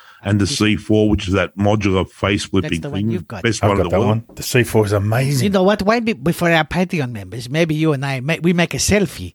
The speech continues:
Speaker 3: We'll do a se-,
Speaker 2: In
Speaker 3: we'll
Speaker 2: a,
Speaker 3: do a
Speaker 2: in
Speaker 3: selfie.
Speaker 2: wearing a helmet.
Speaker 3: Okay, we'll do that.
Speaker 1: Yes, send them a selfie, you,
Speaker 2: Hey,
Speaker 1: you, you
Speaker 2: yes.
Speaker 1: blokes, right? So that sale is still going,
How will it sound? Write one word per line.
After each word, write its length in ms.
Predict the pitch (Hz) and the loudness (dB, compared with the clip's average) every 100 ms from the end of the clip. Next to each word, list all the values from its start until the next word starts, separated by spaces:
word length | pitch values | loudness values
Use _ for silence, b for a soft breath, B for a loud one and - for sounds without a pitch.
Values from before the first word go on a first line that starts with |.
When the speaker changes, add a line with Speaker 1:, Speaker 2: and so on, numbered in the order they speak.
| - | -4
Speaker 3:
We'll 100 | 117 | -2
do 100 | 113 | 0
a 40 | |
se-, 180 | 113 - - | 2 2 2
Speaker 2:
In 80 | 175 | 2
Speaker 3:
we'll 80 | 220 | 4
Speaker 2:
a, 40 | |
Speaker 3:
do 80 | 123 | 4
a 20 | |
Speaker 2:
in 100 | 208 | 2
Speaker 3:
selfie. 80 | 196 | 2
Speaker 2:
wearing 280 | 214 208 208 | 2 2 2
a 100 | 196 | 0
helmet. 600 | - 233 240 143 113 - - | 0 0 0 -2 -10 -6 -2
Speaker 3:
Okay, 240 | 110 82 - | -2 -4 -4
we'll 80 | 101 | -2
do 120 | 95 | 0
that. 80 | 90 | 0
Speaker 1:
Yes, 320 | 127 - - _ | 0 -2 -12 _
send 260 | - 147 156 | -2 0 4
them 100 | 127 | 2
a 40 | |
selfie, 420 | 107 107 92 - | 2 0 -2 -2
you, 100 | 87 82 | -4 -2
Speaker 2:
Hey, 80 | - | -6
Speaker 1:
you, 60 | 80 | -8
you 100 | 85 | -10
Speaker 2:
yes. 60 | 98 | -10
Speaker 1:
blokes, 320 | 76 - - | -10 -12 -14
right? 200 | 82 85 _ b b b b - | -10 -12 _ b b b b -4
So 260 | 107 113 | 0 2
that 320 | 104 123 139 - | 0 -2 -2 0
sale 380 | 123 120 117 | 0 2 2
is 100 | 107 | 0
still 260 | - - 110 | -2 0 2
going, 500 | 98 101 151 202 - | 2 2 2 0 -4